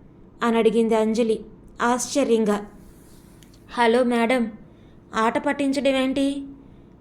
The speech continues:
నిజంగానే నువ్వెవరో నాకు తెలీదు. బహుశా మీరెవరో అనుకొని నన్ను పిలుస్తున్నట్టున్నారు. సారీ," అని చెప్పి సంగీతని తీసుకొని ట్రైన్ వైపు వెళ్ళిపోయాడు గౌతమ్ సీరియస్గా.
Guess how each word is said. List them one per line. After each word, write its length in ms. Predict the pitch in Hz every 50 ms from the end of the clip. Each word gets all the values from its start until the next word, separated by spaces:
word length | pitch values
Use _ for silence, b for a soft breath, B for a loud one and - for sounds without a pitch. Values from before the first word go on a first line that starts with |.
| - -
నిజంగానే 680 | 220 233 220 202 196 247 247 254 262 269 262 262 269 262
నువ్వెవరో 720 | 247 247 240 226 226 220 226 220 262 254 277 330 349 302 - -
నాకు 240 | 247 262 247 247 -
తెలీదు. 540 | - 240 226 240 254 277 262 233 208 208 - - - - - - - - - - - - -
బహుశా 720 | 220 208 208 208 196 226 233 - 240 240 277 330 320 247 - B B B B B -
మీరెవరో 540 | 240 254 254 233 226 214 214 220 233 262 277
అనుకొని 680 | 285 269 240 233 233 233 247 240 226 247 277 320 349 - - - - - -
నన్ను 260 | 247 233 233 254 285
పిలుస్తున్నట్టున్నారు. 1040 | 277 277 294 294 311 311 - 330 330 311 302 262 - - 247 233 233 233 226 214 196 202 - - - - - - - - - - -
సారీ," 500 | - - 247 240 233 247 262 277 240 196 - - - - - - -
అని 140 | 226 214 214
చెప్పి 580 | 208 202 220 208 208 - 320 349 311 233 - B B B B B B B
సంగీతని 600 | - - 240 233 233 240 285 302 302 302 277 262
తీసుకొని 680 | 240 - 233 226 226 - - 240 233 233 254 285 339 339 - B B B B B B - -
ట్రైన్ 320 | 247 247 247 269 302 311
వైపు 220 | 320 311 311 311
వెళ్ళిపోయాడు 640 | 277 262 247 233 240 254 - 254 254 240 233 226 214 220
గౌతమ్ 420 | 220 220 220 220 220 247 226 214 - - -
సీరియస్గా. 720 | - - 254 254 262 269 269 247 - - - 214 208 208